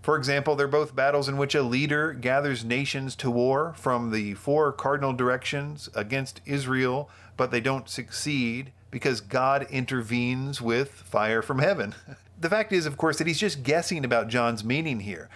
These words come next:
There's nothing in the text that suggests that John was just throwing around this term Gog Magog casually.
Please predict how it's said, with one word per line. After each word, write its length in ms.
There's 240
nothing 460
in 160
the 80
text 500
that 160
suggests 540
that 100
John 320
was 140
just 240
throwing 460
around 260
this 160
term 300
Gog 360
Magog 400
casually. 680